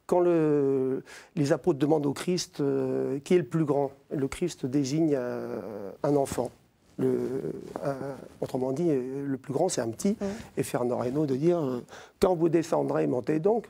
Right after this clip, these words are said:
Speaker 1: verrez le petit comme il est grand. »
Speaker 2: <laughs> C'est que ça. Cinq
Speaker 1: Oui.
Speaker 2: pierres et un Fernand pour le parcours de Laurent Balaye. Je voudrais bien qu'on regarde un, un extrait de votre spectacle De l'air.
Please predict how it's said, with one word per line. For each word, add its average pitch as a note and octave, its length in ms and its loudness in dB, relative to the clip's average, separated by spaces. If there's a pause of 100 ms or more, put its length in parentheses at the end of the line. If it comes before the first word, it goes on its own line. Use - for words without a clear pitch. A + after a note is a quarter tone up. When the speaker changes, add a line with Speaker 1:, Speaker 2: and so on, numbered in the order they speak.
(120)
Speaker 1:
verrez E3+ 240 4
le E3 100 2
petit F#3 240 -2
comme C#3+ 200 2
il C#3+ 100 0
est C3+ 80 2
grand. » C#3 260 -2 (720)
Speaker 2:
<laughs> C#4+ 640 -2
C'est G#3 80 -4
que G3 80 -10
ça. E3+ 140 0 (160)
Cinq C4+ 320 2
Speaker 1:
Oui. - 60 4
Speaker 2:
pierres C4 280 2
et A3+ 100 2
un A3+ 60 4
Fernand A3+ 460 0 (260)
pour A3+ 100 2
le G3+ 260 4
parcours G3+ 340 0
de G#3+ 80 2
Laurent G3+ 200 0
Balaye. F#3+ 300 2
Je F3+ 60 -6
voudrais C4+ 140 2
bien A4 100 0
qu'on C4 100 -6
regarde A3+ 240 -2
un, G3+ 160 -4
un G3+ 80 -6
extrait A3 300 -4
de A3 40 -6
votre G#3 200 -4
spectacle - 440 0 (380)
De F#3 160 2
l'air. A#3 220 4